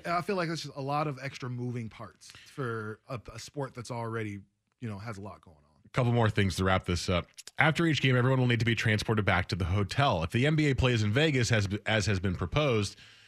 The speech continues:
Speaker 1: uh, they might just be able to walk from the court to their rooms. But in the M L B, they'd be playing at spring training sites and at other places. They would have to take buses. And guess what? They would have to hire bus drivers who will, of course, have to be isolated as well. Once they get back to the rooms,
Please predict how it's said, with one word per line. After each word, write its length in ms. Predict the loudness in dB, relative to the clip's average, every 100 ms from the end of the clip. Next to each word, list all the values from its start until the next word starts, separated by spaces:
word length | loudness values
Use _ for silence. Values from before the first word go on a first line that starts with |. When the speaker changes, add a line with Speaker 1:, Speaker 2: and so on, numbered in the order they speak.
| _ _
Speaker 1:
uh, 100 | -2
they 80 | 2
might 160 | 2 2
just 140 | 2
be 80 | 2
able 100 | 2
to 80 | 2
walk 320 | 2 2 0
from 140 | -2
the 60 | -4
court 220 | -4 -6
to 40 | -4
their 140 | -2
rooms. 280 | 0 0 0
But 100 | 0
in 240 | 0 -2 -4 -4
the 160 | 0 2
M 120 | 2
L 80 | 2
B, 160 | 2
they'd 140 | 2 0
be 80 |
playing 260 | 2 2 2
at 80 | 0
spring 220 | -2 -2
training 300 | 0 0 0
sites 360 | 2 2 2 0
and 80 |
at 60 | 0
other 160 | 0 -2
places. 520 | 0 0 2 0 0 -10 -20 -4
They 80 | -2
would 100 | 2
have 180 | 2 0
to 40 |
take 220 | -2 0
buses. 460 | 0 0 -2 -6 -12 _ -6
And 140 | -2
guess 220 | 0 0
what? 140 | 0 0
They 180 | 0 0
would 100 | 2
have 120 | 2
to 100 | 2
hire 180 | 2 2
bus 220 | 0 0
drivers 360 | 0 0 -2
who 100 | -2
will, 140 | -2 -2
of 120 | 0
course, 400 | 2 2 0 -2 -10 -20 _ _
have 160 | -2 0
to 60 | 0
be 240 | 0 0
isolated 480 | 2 2 2 0 0
as 120 | 0
well. 320 | 0 0 -2 -6 -20 -20 -10 -2
Once 140 | 0
they 80 | 2
get 120 | 4
back 180 | 4 4
to 80 | 4
the 100 | 4
rooms, 300 | 4 2